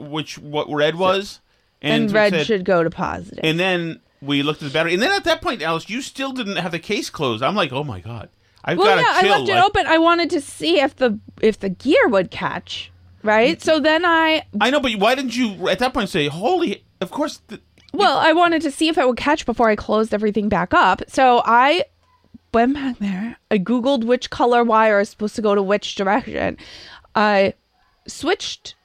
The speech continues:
Speaker 2: the battery wires, and lo and behold, turn it on, and it started.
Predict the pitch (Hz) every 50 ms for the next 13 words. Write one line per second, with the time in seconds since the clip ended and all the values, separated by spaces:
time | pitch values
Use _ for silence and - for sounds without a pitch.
0 | _ _ _ 226 208 196 202 190 170 160 160 147 147 160 160 196 - _ - 175
1 | 175 165 151 151 143 80 98 208 359 302 - - - _ _ _ _ _ _ -
2 | _ _ _ _ _ - 233 240 233 226 220 214 214 214 208 - - - 208 220
3 | 233 247 277 302 320 269 262 - - 349 392 277 214 233 247 226 - - - 269
4 | 247 240 247 247 254 269 330 370 285 233 233 247 233 208 220 220 226 226 220 -
5 | - 262 - - - - - - 294 427 403 - -